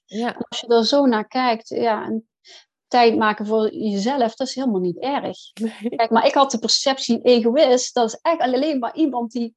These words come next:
Speaker 2: continu, eh, ja, dat beeld had ik erbij. En dat is
Speaker 1: Ja.
Speaker 2: wat, wat we vaak maken, hè. We maken er een beeld bij dat het voor honderd procent een egoïst is, dat niemand hem leuk vindt en, en ja, noem maar op wat we er allemaal bij verzinnen. En, eh,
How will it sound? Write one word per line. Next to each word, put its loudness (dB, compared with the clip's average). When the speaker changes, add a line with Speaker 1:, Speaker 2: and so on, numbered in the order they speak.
Speaker 2:
continu, 0
eh, -4
ja, -4
dat -2
beeld 0
had -4
ik -6
erbij. -2
En -2
dat 2
is -2
Speaker 1:
Ja. -10
Speaker 2:
wat, -2
wat 0
we -10
vaak 0
maken, -6
hè. -6
We -2
maken -2
er -10
een -4
beeld 4
bij -2
dat -2
het 0
voor 4
honderd 4
procent 0
een -4
egoïst -2
is, -6
dat -6
niemand 2
hem -2
leuk 0
vindt -6
en, -4
en -10
ja, 0
noem 6
maar 4
op 4
wat 4
we 4
er 2
allemaal 6
bij 2
verzinnen. -6
En, -6
eh, -2